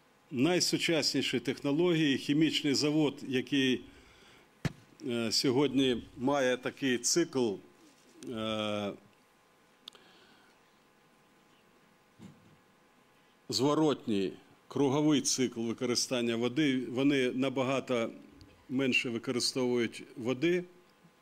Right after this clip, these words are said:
питної. Далі вони беруть шахтні води, очищують. І з-, майже нічого не збрасують. Якщо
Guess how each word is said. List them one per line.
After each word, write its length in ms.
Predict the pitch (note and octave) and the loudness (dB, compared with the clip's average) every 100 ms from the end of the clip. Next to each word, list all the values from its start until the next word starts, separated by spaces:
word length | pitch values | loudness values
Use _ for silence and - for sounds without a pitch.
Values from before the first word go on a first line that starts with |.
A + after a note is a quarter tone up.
| _ | _
питної. 520 | - A2 A#2+ A2+ F#2+ F#2 A#2 | -8 -6 -2 0 0 -4 -4
Далі 300 | C3+ B2 A2 | -2 0 2
вони 260 | B2+ C#3 | 2 2
беруть 480 | A#2+ C3+ C3+ B2 - | 2 2 2 0 -4
шахтні 440 | - D#3+ C#3+ - | -2 -2 -4 -4
води, 300 | B2 A#2+ G2 | 0 0 2
очищують. 760 | G#2+ G#2 - G#2 - D#2+ C2 C#2 _ - - - - - - - - _ - | 0 -2 -4 -4 -6 -8 -8 -10 _ -20 -20 -20 -20 -20 -20 -20 -20 _ 0
І 360 | C3+ C#3 C3 - - - - | 2 4 2 0 -10 -14 -6
з-, 200 | G#2 C#3 - - - | -4 -6 -10 -10 0
майже 480 | C3+ F#3+ F#3+ D#3 | 2 4 2 2
нічого 460 | D#3+ D3 F3 D#3+ D#3+ | 2 2 2 2 2
не 160 | D3 C3 | 2 0
збрасують. 920 | A2 C#3+ D3+ C3+ - G#2 F2+ - - - | -2 0 0 0 0 0 -2 -6 -20 -6
Якщо 600 | A2+ A#2+ - D3 C3 A#2 | -4 -2 -2 0 0 0